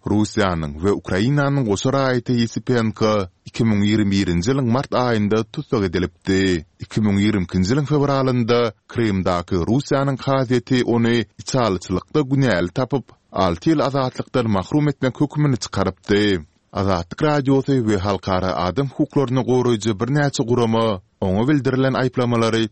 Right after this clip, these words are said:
toslama we siýasy äheňli atlandyrdylar. Derňewiň dowamynda Yesipenko özüniň elektrik togy bilen gynnalandygyny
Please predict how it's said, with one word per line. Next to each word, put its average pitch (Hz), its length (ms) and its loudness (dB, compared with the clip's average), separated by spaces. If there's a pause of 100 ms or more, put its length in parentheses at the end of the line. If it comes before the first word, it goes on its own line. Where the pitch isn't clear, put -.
toslama 101 680 0 (200)
we 107 260 0
siýasy 101 460 0
äheňli 135 380 0
atlandyrdylar. 92 880 0 (460)
Derňewiň 101 520 0
dowamynda 135 560 0 (120)
Yesipenko 123 640 -2
özüniň 98 560 0 (120)
elektrik 123 460 -2
togy 104 360 0
bilen 110 220 0
gynnalandygyny 101 1080 2